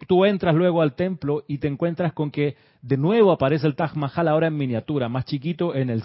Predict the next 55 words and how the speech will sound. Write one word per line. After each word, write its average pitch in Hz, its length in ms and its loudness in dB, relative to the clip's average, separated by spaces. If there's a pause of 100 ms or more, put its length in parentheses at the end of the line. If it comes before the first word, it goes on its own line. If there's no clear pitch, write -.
(120)
en 123 160 0
la 117 60 0
entrada 151 500 -4
ya. 151 260 -2 (240)
Una 139 80 -2
vez 156 100 0
que - 80 -4
traspasaste 139 440 -2
la 143 160 0
puerta, 180 340 -2
ves 151 200 0
ahí 160 180 0
en 156 60 -2
el 127 100 -2
hall 180 200 -2
de 156 100 0
entrada 165 260 -4
o-, 160 260 -2
otra 214 200 -2
réplica 175 540 -4 (380)
o, 147 160 -8
o, 135 180 -2
o 127 140 -4
una 156 300 -4
más 156 220 -4
pequeña 156 520 -4
del 131 160 0
templo. 117 380 -6
O 113 40 -4
sea, 165 300 0 (420)
el 135 120 -2
principio 151 400 0
de 156 80 2
como 143 280 0
afuera 175 500 2
es 147 180 0
adentro. 139 520 -2
O - 40 -6
sea, 151 100 -4
esto 160 160 -6
no 156 100 -4
es, 175 140 -2 (320)
no 135 160 -2
es 151 80 2
broma 165 320 2
lo 127 100 0
que 123 60 -2
estoy 139 220 -2
haciendo, 127 400 -4
dice 135 180 -2
el 120 80 -2
Moria. 127 300 -2
Este, 151 260 -4
este 147 240 -4
templo 185 500 -2